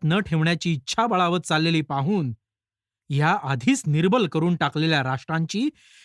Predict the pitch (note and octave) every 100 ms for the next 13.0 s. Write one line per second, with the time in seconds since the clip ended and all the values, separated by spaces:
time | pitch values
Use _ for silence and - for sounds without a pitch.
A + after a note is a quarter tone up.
0 | - G#3 - F#3+ F#3+ C#4+ C4 G3+ G3+ G3+
1 | F3 - - A3 F#3 F3+ A#3 F3 D3+ D#3+
2 | A#3+ - _ _ _ _ - C#3 A#3 C4
3 | C4 G3+ G3 G3+ G3+ D#3+ F3 A3+ E3+ D3
4 | D#3 A3 - - - F#3 A#3 A#3 E3 F3+
5 | D3+ D3+ G#3 G3+ G3 F#3+ - D#3+ G3 _
6 | _ - B3+ C#4+ C4 F3 - A#3 B3 F#3
7 | E3 E3+ E3 C3+ F#3 F#3+ D#3 F3 _ _
8 | _ _ E3 F3+ D3+ D3 B2 G3 F#3+ D3+
9 | - F3+ A#3 - _ F3 F#3+ - F3 F3
10 | F3 D#3+ C#3+ D#3+ D3+ C#3 D#3 C#3 C#3 C#3
11 | C3+ C#3+ - _ _ _ _ _ _ -
12 | D3+ A3 D#3+ F#3 D#3+ E3+ E3+ D3 -